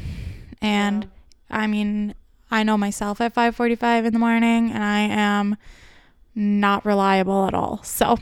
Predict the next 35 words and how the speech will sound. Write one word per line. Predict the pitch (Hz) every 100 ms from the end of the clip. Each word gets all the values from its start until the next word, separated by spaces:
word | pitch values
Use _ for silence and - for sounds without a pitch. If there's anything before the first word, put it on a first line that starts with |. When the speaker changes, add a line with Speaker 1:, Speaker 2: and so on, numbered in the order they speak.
| -
Speaker 2:
Well, | 247 240
and | 233
the | 233
only | 233 226
reason | 214 208
you'd | 196 190
be | 190
awake | 180 175 170
is | 175
'cause | 180 175
you're | 165
going | 160
on | 156 151
vacation, | 123 - - - 214 220
so. | 196 - 226 - -
Speaker 1:
Very | 202 - -
true | - 226
fact. | - - - 415 -
Speaker 2:
<laughs> | - 392 - 392 - 349 - -
Speaker 1:
Um, | 220 202 190 196 208 214 - - -
yeah. | 226 220 - - -
Uh, | - 233 220 214 233 -
now, | 240 233 240
the | 247
main | 254 247 294
investigator | 277 220 - 254 262 269 285
in | 285 285
this | 294
case | - 277 285 -
was | 226
Senior | - 233 220 233
Police | - 233 220 -
Officer | - - - 240 220
Jim | 202 208 208
Rowley. | 196 185 185 208 277